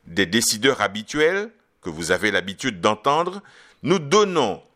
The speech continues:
à tous les acteurs l'occasion de s'exprimer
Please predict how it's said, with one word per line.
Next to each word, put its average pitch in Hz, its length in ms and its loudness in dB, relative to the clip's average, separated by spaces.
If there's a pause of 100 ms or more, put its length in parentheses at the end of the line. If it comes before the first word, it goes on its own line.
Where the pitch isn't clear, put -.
(320)
à 92 180 0 (200)
tous 170 320 -2 (240)
les 95 320 2
acteurs 127 680 0 (400)
l'occasion 131 800 0
de 82 180 -6
s'exprimer 107 920 -4